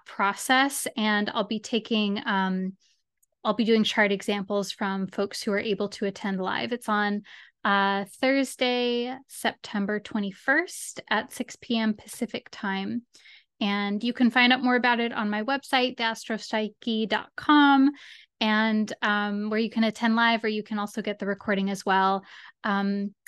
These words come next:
the early bird ends, the early bird pricing ends on September fifteenth. Uh, all right, I am sending you lots of love and wishing you a wonderful week, and I'll see you soon. Bye.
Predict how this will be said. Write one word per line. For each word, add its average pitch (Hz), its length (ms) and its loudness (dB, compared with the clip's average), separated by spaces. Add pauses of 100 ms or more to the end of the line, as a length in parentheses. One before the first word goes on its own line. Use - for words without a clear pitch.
(180)
the 196 280 -6
early 233 260 4
bird 208 480 2
ends, 196 720 -2
the - 100 -8
early 220 240 -2
bird 214 240 -4
pricing 202 540 -4
ends 190 360 -4
on 196 280 -6
September 196 480 -8
fifteenth. 269 580 -12 (720)
Uh, 202 280 2
all 269 100 6
right, - 360 -2 (160)
I 247 340 4
am 247 440 4 (100)
sending 254 320 2
you 247 100 2
lots 233 240 -2
of 240 100 -4
love 269 500 0 (180)
and 220 440 -2
wishing 240 360 -2
you 226 160 0
a 214 120 -4
wonderful 208 440 -4
week, 311 460 -6
and 196 340 -4
I'll 220 100 -2
see - 160 -4
you 233 80 0
soon. 330 400 0 (1000)
Bye. 240 320 -4